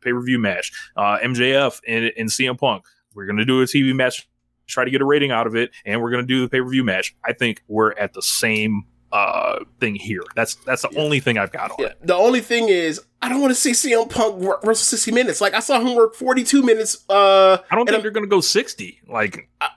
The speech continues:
Speaker 2: I don't know how to get, I don't know how to get out to get another rem-,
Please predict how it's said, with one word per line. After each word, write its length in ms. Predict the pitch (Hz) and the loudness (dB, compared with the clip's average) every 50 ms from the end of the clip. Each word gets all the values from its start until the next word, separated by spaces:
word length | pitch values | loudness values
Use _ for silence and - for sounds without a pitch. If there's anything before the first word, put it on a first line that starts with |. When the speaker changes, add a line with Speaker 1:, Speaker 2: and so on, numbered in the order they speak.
| _ _ | _ _
Speaker 2:
I 100 | - 220 | -2 0
don't 100 | 233 240 | 0 2
know 80 | 262 240 | 0 2
how 120 | 233 233 | 2 0
to 60 | 240 240 | 0 0
get, 120 | 214 233 214 - | 0 0 0 0
I 60 | 185 | 2
don't 160 | 226 233 226 | 2 2 2
know 80 | 226 208 | 2 2
how 100 | 208 214 | 2 4
to 80 | 208 202 | 4 4
get 140 | 185 202 | 4 4
out 140 | 196 190 180 | 4 2 0
to 40 | 175 | 0
get 160 | 160 185 180 | 0 0 -2
another 320 | 170 160 175 180 180 170 160 | -2 -2 0 0 0 4 4
rem-, 160 | 175 220 | 2 2